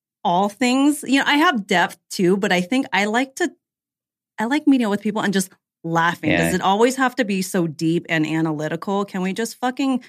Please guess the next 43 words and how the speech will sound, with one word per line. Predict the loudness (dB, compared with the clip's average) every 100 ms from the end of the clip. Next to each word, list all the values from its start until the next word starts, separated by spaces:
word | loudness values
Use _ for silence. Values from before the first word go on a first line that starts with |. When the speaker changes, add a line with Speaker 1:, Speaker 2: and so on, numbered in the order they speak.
| _ _ -14
Speaker 1:
talk | -6 -4 -4 -6
about | -4 -4 -4
stupid | -10 -10 -10 -10
shit | -12 -10
sometimes? | -8 -8 -6 -6 -4 -4
Speaker 2:
<laughs> | 0
Speaker 1:
So | 4
I | 4
wanna | 6
record | 6 4 2 2 4
Speaker 2:
Ah, | 4 0
Speaker 1:
a | 0
Speaker 2:
thank | 2 4
the | 4
Lord. | 6
Speaker 1:
pilot | 6 6 6 4 2 2 0 0 -2 -2 -4 0
<laughs> | 4
with | 4
a | 2
Speaker 2:
<laughs> |
Speaker 1:
comedian, | 2 2 2 2 0 -2
of | -4 -6
a | -2 -2
friend | 0 0 2
of | 2 0
mine, | -2 0 -2 -2 -6 _ -4
very | 0 2 0
soon. | -4 -6 -2
It'll | -2
be | -2 -6
out | -8
soon. | -8 -4 -4 -6 -10 -16 -20 -20 -20 _
And, | 0 2 4 2
uh, | -2 -10 _ _ _ -4
I | 0
realized | 2 2 2 2 2 0 0
that | -2 -2 -4
with | -6 -2 -4 -6 -20 _
the | -8 -8
book | -4 -2 -2 -4 -10 -10
and | -4
my | -2 -2
evolution, | -4 -4 -4 -2 -4 -4 -4 -4